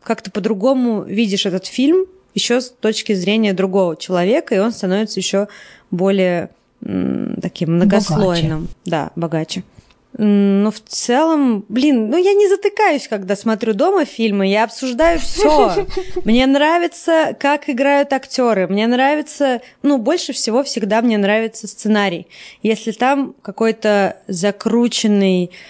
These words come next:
Speaker 1: многомерный, э, такая матрёшка сценарий, когда, знаешь, сначала тебе, э, дают маленькую матрёшечку, показывают, потом оказывается, что она в большей матрёшке, потом ещё в большей, и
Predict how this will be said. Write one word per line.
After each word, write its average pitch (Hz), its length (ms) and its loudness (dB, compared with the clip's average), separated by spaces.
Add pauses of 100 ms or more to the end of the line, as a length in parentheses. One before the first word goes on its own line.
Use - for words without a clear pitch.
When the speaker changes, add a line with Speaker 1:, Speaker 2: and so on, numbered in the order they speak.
(160)
Speaker 1:
многомерный, 196 1300 0
э, 170 440 0
такая 185 340 0
матрёшка 196 680 0
сценарий, 208 560 -2
когда, 180 280 -4
знаешь, 202 400 -2 (260)
сначала 202 520 0
тебе, 185 460 0 (500)
э, 180 160 2
дают 180 500 -2 (120)
маленькую 208 540 0
матрёшечку, 196 640 0
показывают, 185 640 -2
потом 220 320 0
оказывается, 214 580 -2
что 190 200 -2
она 190 220 4
в 180 100 -4
большей 208 440 0
матрёшке, 185 680 0 (340)
потом 214 320 2
ещё 220 300 2
в 196 80 -4
большей, 180 480 0
и - 100 -2